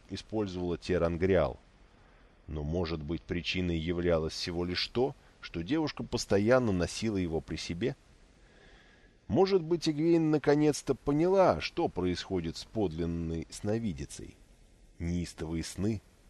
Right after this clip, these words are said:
лихорадочные сны. Мужчины и женщины, вырывающиеся из клетки и возлагающие после этого на свои головы короны.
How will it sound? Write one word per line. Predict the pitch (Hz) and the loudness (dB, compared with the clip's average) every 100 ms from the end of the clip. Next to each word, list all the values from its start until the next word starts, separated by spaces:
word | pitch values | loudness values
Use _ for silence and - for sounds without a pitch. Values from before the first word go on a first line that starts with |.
| - | -16
лихорадочные | 80 98 - 160 160 135 90 - 78 67 | -4 -2 4 6 8 8 6 -2 -4 -8
сны. | - - - - - - _ _ _ - | -10 -12 -14 -16 -20 -20 _ _ _ -14
Мужчины | - 85 - 104 104 101 | -8 -2 0 2 2 2
и | |
женщины, | 90 107 113 95 92 85 | 2 2 2 2 -2 0
вырывающиеся | 82 98 95 104 95 85 - 87 82 90 | 2 4 6 6 4 2 -2 -4 -4 -4
из | 90 | -4
клетки | - 82 110 - - - - - | -4 0 0 0 -6 -14 -16 -12
и | |
возлагающие | 78 82 78 87 82 95 87 80 - 82 | -8 -6 0 2 6 6 6 2 -2 -4
после | - 87 - 87 | -4 -8 -4 0
этого | 92 - 80 80 | 0 0 -4 -2
на | 87 87 80 | 0 0 0
свои | - 82 85 82 | -6 -4 -4 -2
головы | 85 90 82 80 | -2 -2 -2 -2
короны. | 82 78 95 92 | 0 0 0 -2